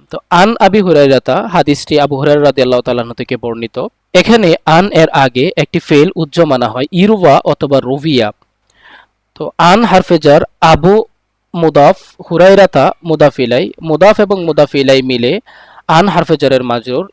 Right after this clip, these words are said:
জার এবং মাজরুর মিলে মুতাআল্লিক ইরওয়া ফেলের সাথে, উজ্জ ফেলের সাথে। জি। ক্বালা নবী সাল্লাল্লাহু আলাইহি ওয়াসাল্লাম পেশ হবে।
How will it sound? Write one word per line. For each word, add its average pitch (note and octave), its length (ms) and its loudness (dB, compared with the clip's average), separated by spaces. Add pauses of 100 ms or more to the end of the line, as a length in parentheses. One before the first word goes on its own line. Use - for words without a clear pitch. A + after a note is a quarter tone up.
জার D3+ 280 2
এবং G#3 260 0
মাজরুর D3+ 460 -2
মিলে C3+ 360 -4
মুতাআল্লিক D3+ 560 0 (140)
ইরওয়া G#3 480 2 (260)
ফেলের C#3 360 2
সাথে, C3 300 -6
উজ্জ D3 300 -6
ফেলের A#2 340 -6
সাথে। A#2+ 320 -14 (520)
জি। A#2 160 -12 (540)
ক্বালা G#3 640 4
নবী G3 500 0
সাল্লাল্লাহু C#3 360 0
আলাইহি C3 180 -4
ওয়াসাল্লাম C3 480 -4 (880)
পেশ - 280 -12
হবে। B2 240 -8